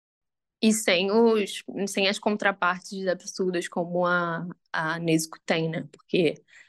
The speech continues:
ela tá o tempo todo lutando contra um, um sentimento de comer carne humana. E eu sinto que o Genya não passa por essa dificuldade. É, só pra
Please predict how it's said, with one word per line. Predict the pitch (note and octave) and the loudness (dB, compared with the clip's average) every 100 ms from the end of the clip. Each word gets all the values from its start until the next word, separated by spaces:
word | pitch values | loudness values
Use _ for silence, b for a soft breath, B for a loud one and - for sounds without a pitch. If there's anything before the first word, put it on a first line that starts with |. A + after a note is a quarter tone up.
| b | b
ela | - D3+ | 0 0
tá | D#3+ E3+ | 2 2
o | E3 | 2
tempo | E3+ E3 | 0 0
todo | F3 F3+ | -2 0
lutando | E3+ F3+ E3 E3 | -2 0 -2 -2
contra | - F3 E3 F3+ F3 | -2 -2 0 2 4
um, | F3+ F3+ F3+ F3 - | 4 2 0 -2 -2
um | F3+ | -2
sentimento | - F3+ F3 E3+ F3+ | 0 2 4 4 2
de | - | 2
comer | F3+ | 0
carne | E3+ E3+ F#3+ | 0 0 2
humana. | A3 F#3 E3+ D#3+ | 4 2 2 -2
E | D#3+ | -2
eu | D#3+ | -4
sinto | - E3+ - | -8 -8 0
que | F#3 | 4
o | F3 F3+ | 6 6
Genya | E3+ D#3+ F3 | 4 4 4
não | F#3 | 4
passa | G#3+ F#3 D#3 F3 | 4 4 4 0
por | F3 E3+ | -2 -2
essa | D#3 E3 | -2 -6
dificuldade. | - - F#3 F#3 F#3 - - - _ _ - B B - _ _ _ _ _ - | -14 -8 -4 0 0 -2 -10 -12 _ _ -10 B B -20 _ _ _ _ _ 0
É, | G#3 G3+ G3+ G3+ G3 F#3 F#3+ | 2 4 2 0 0 0 -2
só | - G#3+ | -4 -2
pra | - E4 D4+ A#3+ F3+ | 0 0 0 0 -2